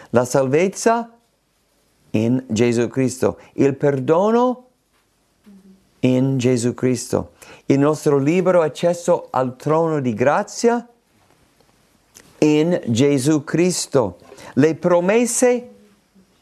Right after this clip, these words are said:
sono tutti con il loro adempimento, il loro sì in Gesù Cristo. La nostra viva speranza in Gesù Cristo. La nostra giustizia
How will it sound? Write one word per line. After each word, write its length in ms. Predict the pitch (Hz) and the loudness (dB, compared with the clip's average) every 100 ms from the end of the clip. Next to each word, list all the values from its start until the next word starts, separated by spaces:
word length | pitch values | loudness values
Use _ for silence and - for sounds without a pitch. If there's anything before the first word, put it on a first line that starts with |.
| _ _ _ _ _ - | _ _ _ _ _ -2
sono 380 | 143 131 127 - | 0 0 -2 0
tutti 320 | 170 170 143 | 0 0 -2
con 240 | 139 127 | 0 2
il 100 | 120 | 2
loro 280 | 123 127 117 | 4 2 2
adempimento, 760 | 117 107 123 117 120 151 143 | 0 -2 -2 0 0 0 0
il 40 | 123 | 0
loro 220 | 123 113 | 0 0
sì 340 | 104 - 160 151 - - | -2 -2 -2 -2 -12 -4
in 360 | 147 156 165 156 - | 0 0 0 -6 -8
Gesù 420 | - 156 147 160 151 | -2 0 0 -2 -2
Cristo. 640 | 165 175 160 - 120 90 _ - - - - - - _ _ | -2 -2 -2 -4 -2 -4 _ -20 -20 -20 -20 -20 -20 _ _
La 140 | - 135 | -2 0
nostra 340 | 156 151 147 | 0 0 -2
viva 300 | 139 165 165 | 0 0 0
speranza 840 | 156 165 170 208 226 - 262 254 - _ _ _ _ _ _ _ | 0 0 0 0 -2 0 0 -2 -10 _ _ _ _ _ _ _
in 420 | 151 160 175 180 | 0 0 0 -4
Gesù 460 | 127 139 151 135 147 | -2 0 0 -2 -4
Cristo. 500 | - 156 143 - 104 - | -2 -4 -2 -2 -2 -2
La 160 | 127 147 | 0 2
nostra 420 | 170 170 175 165 | 2 0 0 0
giustizia 880 | 156 165 - 226 233 - 247 254 247 | 0 -2 0 0 0 0 0 0 -4